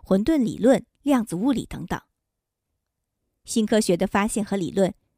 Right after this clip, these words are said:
让我暂时抛开管理科学的细枝末节，从更高的角度观察宇宙的固有规律、创建过程，以及为维持秩序而进行的动态、持续性的改变。在这个世界，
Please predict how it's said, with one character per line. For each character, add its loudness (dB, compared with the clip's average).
让 0
我 2
暂 -2
时 -2
抛 -4
开 -2
管 2
理 -2
科 -4
学 -2
的 0
细 -4
枝 -4
末 0
节， -4
从 0
更 0
高 -2
的 0
角 0
度 0
观 2
察 -2
宇 -2
宙 0
的 0
固 0
有 2
规 4
律、 0
创 2
建 -2
过 2
程， -8
以 0
及 0
为 6
维 6
持 0
秩 2
序 0
而 -4
进 -2
行 -6
的 -2
动 -2
态、 -8
持 2
续 0
性 -2
的 -6
改 -8
变。 -4
在 0
这 0
个 -2
世 -4
界， -6